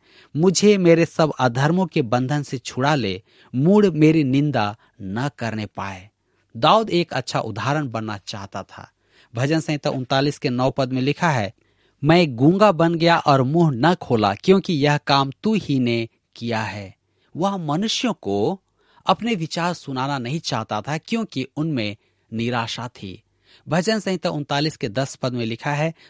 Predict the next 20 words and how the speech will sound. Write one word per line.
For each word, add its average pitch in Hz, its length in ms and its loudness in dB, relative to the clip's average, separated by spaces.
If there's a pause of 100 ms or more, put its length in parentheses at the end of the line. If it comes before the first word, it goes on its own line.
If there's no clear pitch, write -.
(160)
"तूने 220 260 4
जो 175 180 2
विपत्ति 165 500 2
मुझ 156 220 0
पर 151 180 0
डाली 135 420 2
है, 110 220 0 (100)
उसे 151 240 -2
मुझसे 147 380 -2
दूर 151 360 0
कर 117 240 0
दे, 101 240 -2 (280)
क्योंकि 208 300 2
मैं 180 220 4
तो 185 140 -4
तेरे 160 240 0
हाथ 160 340 0 (140)
की 147 100 -2
मार 127 320 0
से 117 340 -4